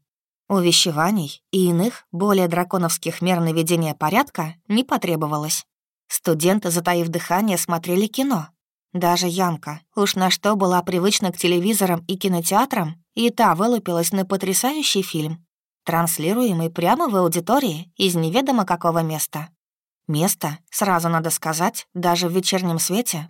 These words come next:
было красивым. Студенты узрели дворцовый парк, не Версальский,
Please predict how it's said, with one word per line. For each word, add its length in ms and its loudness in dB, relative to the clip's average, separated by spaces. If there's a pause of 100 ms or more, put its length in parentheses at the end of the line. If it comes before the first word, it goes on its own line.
было 320 4
красивым. 720 -2 (480)
Студенты 800 0 (140)
узрели 480 2
дворцовый 580 0
парк, 460 -8 (240)
не 180 4
Версальский, 840 -2